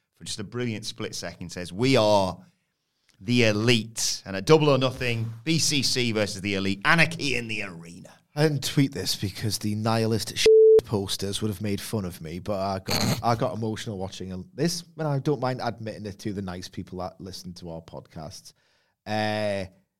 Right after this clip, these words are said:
Speaker 2: I did my most reaching bro, <laughs> or, if you're kinder than that, my most, I'm spotting all of these things. I love spotting them, and I think I'm good at my job, and I need to have the happiness that it gives me and the purpose that it gives me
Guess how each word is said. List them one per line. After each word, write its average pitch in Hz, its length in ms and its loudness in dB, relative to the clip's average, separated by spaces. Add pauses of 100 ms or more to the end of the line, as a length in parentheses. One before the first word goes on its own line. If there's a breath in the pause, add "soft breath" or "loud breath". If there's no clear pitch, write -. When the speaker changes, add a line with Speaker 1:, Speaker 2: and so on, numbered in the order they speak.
(520)
Speaker 2:
I 117 100 -4
did 120 200 -4
my 120 120 -2
most 110 500 -6 (260)
reaching 113 500 -4
bro, 90 560 0 (300)
<laughs> 170 680 8
or, 123 480 6 (220)
if - 80 -20
you're - 160 -20
kinder 113 300 -6
than 98 180 -14
that, 80 200 -14 (100)
my 104 200 -8
most, 104 500 -12 (500)
I'm 196 280 -2
spotting 131 560 0 (100)
all 139 200 4
of 131 60 0
these 123 260 -2
things. 110 240 -2
I 113 60 -4
love 113 180 -4
spotting 101 380 -8
them, 107 140 -8
and 101 60 -8
I - 20 -8
think 139 180 -6
I'm 123 100 -8
good 113 100 -4
at 113 60 -4
my 110 140 -6
job, 107 220 -6
and 113 100 -10
I - 40 -4
need 196 320 -6
to 139 100 0
have 113 320 -2
the 113 200 -2
happiness 170 380 0
that 127 140 -2
it 120 80 -6
gives 127 280 -2
me 120 320 -2 (220 soft breath)
and 110 100 -20
the - 40 -18
purpose 202 500 0
that 107 140 -4
it 110 60 -8
gives 117 240 -4
me 113 180 -2